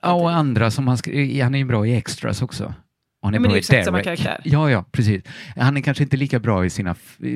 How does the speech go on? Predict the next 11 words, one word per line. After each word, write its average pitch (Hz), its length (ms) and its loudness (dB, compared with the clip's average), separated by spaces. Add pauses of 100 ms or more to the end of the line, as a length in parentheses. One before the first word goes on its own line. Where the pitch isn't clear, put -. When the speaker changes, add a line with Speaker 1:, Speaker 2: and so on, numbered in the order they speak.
(120)
Speaker 1:
filmer 107 640 -4
som 110 180 -8
han 113 100 -2
gjort, - 340 -6
det - 80 -12
tycker - 220 -10
inte - 140 -12
jag 87 100 -6
är - 40 -6
så 214 100 -4
Speaker 2:
Nej, 240 180 -2